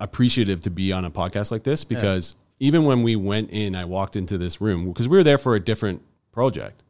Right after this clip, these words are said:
Speaker 1: We were insulating some, a water line that got replaced.
Speaker 2: Okay.
Speaker 1: Um, and there was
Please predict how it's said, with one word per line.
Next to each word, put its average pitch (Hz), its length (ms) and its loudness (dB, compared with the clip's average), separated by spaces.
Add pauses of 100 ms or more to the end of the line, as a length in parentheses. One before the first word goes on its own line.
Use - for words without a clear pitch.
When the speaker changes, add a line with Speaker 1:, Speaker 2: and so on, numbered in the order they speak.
(220)
Speaker 1:
We 104 100 -6
were 101 160 0
insulating 95 540 -2
some, 85 340 -4
a 87 120 -4
water 101 300 0
line 90 200 -4
that 82 100 -8
got 73 160 -6
replaced. - 480 -12 (220)
Speaker 2:
Okay. - 200 -20
Speaker 1:
Um, 87 360 -2
and 92 420 -2 (100)
there 95 120 -2
was 90 220 -4